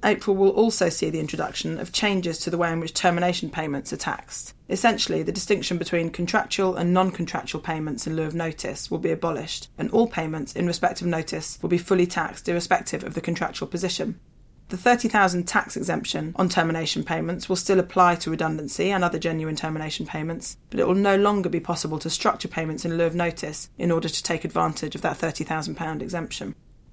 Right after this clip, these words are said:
In relation to those changes to taxation, the government is also proposing to charge employers' national insurance contributions on termination payments over thirty thousand pounds, which are currently payable free of both employers' and employees' national insurance contributions.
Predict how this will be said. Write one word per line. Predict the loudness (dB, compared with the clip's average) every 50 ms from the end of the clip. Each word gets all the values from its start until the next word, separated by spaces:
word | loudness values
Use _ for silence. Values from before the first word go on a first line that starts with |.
| -20 -4 0
In | 2 8
relation | 10 12 12 12 10 6 2
to | 2 4
those | 4 4 4 0 -4
changes | 0 4 4 4 4 2 0 -4
to | -4 -2
taxation, | -4 -4 -2 2 0 2 2 2 -2 -2 -4 -4 -6 -2 -2
the | 6
government | 6 6 6 6 4 2 2
is | 2 2
also | 2 2 2 2 0
proposing | 0 -4 0 2 2 2 2 0 -4 -6
to | -6 -6
charge | 0 6 8 8 8 8 6
employers' | -2 0 4 6 6 8 6 6 4
national | 0 -2 -2 -2 -2 -2
insurance | 0 0 0 0 0 -2
contributions | -2 -4 -6 -6 -4 -6 -6 -4 -4 -4 -6 -6 -6 -6 -6 -8 -10 -14 -2 _
on | 4 4 4
termination | 6 4 4 4 4 0 -2 -2 -4 -4 -4
payments | -2 -2 -2 -2 -4 -6 -8 -6 0
over | 2 4 4 2 2
thirty | -2 -2 -4 -4 -6 -6
thousand | -6 -6 -6 -6 -8 -6
pounds, | -6 -4 -4 -4 -6 -8 -6 -6
which | -6 -6
are | -6 -2
currently | 0 2 2 2 0 -4
payable | -6 -4 -4 -4 -4 -4 -6 -8 -8 -8 -10
free | -14 -4 2 2 4 4 4
of | 0 0 0
both | 0 0 0 -2 -4
employers' | -6 -6 -2 0 0 2 2 0 -2 -2 -4 -6
and | -4 -2 -2 0 0 -2 -4
employees' | -6 -6 -4 -4 -4 -2 -4 -4
national | -6 -6 -6 -6 -8 -8
insurance | -6 -4 -4 -6 -6
contributions. | -8 -10 -12 -10 -6 -6 -6 -6 -6 -8 -8 -8 -8 -10 -12